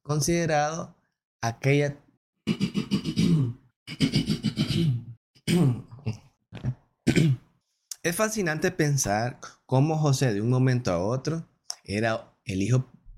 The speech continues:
predilecto, considerando aquella túnica multicolor un símbolo de amor y prefe-, y preferencia de sus padres.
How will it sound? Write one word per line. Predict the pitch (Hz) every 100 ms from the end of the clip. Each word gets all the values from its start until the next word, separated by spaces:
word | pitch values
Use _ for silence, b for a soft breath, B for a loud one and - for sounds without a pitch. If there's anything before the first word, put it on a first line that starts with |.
| -
predilecto, | 87 82 76 90 90 - - - _ _
considerando | 123 110 104 117 107 104 113 120
aquella | 120 - 139 165
túnica | 151 156 147 127
multicolor | 120 110 107 - 104 123 131 B B
un | 131 143
símbolo | 139 147 139 135
de | 123
amor | 107 113 151 208 - b b _
y | 127 135 151 b b b b -
prefe-, | 110 110 - _ _ _ _ -
y | 123
preferencia | - 127 120 107 120 156 151
de | 131
sus | 90 87
padres. | - 107 101 82